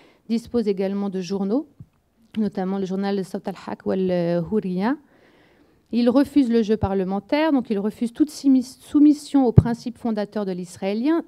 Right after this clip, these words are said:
de l'État israélien, donc il n'est pas obligé de se justifier, il n'est pas obligé de négocier, il n'est pas obligé de participer.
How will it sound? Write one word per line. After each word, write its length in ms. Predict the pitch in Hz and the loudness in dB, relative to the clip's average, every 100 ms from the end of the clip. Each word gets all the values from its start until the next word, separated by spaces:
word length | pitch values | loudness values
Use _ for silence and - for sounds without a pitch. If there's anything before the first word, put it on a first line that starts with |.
| - | -10
de 180 | 185 202 | -6 -2
l'État 300 | 202 202 196 | -2 -2 -6
israélien, 500 | 196 - 214 240 320 | -6 -6 -4 0 0
donc 200 | 285 - | 0 -2
il 80 | 208 | -6
n'est 80 | |
pas 120 | 202 208 | -4 -4
obligé 240 | 208 196 | -4 -6
de 60 | 202 | -8
se 140 | 208 | -8
justifier, 640 | 190 202 - 208 - - 339 | -8 -8 -10 -14 -8 -2 2
il 60 | |
n'est 100 | 294 | 0
pas 120 | - | -2
obligé 280 | 202 202 196 | -4 -4 -4
de 60 | 196 | -4
négocier, 500 | 196 190 190 - 240 | -4 -4 -6 -4 0
il 80 | 294 | 2
n'est 120 | 214 | 0
pas 120 | 196 | -2
obligé 320 | 196 208 208 | -4 -4 -4
de 60 | 202 | -6
participer. 720 | 185 - 165 - 160 165 | -10 -12 -20 -16 -8 -6